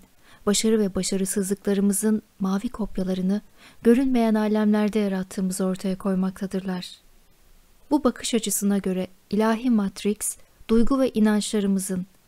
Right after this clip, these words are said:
sevgi, şefkat ve anlayışın yanı sıra öfke, nefret ve kızgınlığın da fiziksel olmayan enerjisini tıpkı dev bir ekran gibi çalışarak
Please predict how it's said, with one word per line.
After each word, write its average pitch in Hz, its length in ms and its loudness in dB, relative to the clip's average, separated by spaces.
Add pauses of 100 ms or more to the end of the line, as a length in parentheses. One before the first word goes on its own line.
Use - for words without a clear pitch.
(260)
sevgi, 185 380 -4
şefkat 190 600 -6
ve 190 60 -4
anlayışın 208 560 0
yanı 202 200 2
sıra 190 340 -4 (500)
öfke, 185 380 -2
nefret 214 460 -2
ve 202 60 0
kızgınlığın 214 720 2
da 190 160 -2 (380)
fiziksel 233 500 0
olmayan 226 400 2
enerjisini 190 800 -2 (260)
tıpkı - 460 -4 (200)
dev 254 260 2
bir 226 80 4
ekran 226 460 0
gibi 196 200 -2
çalışarak 208 640 -2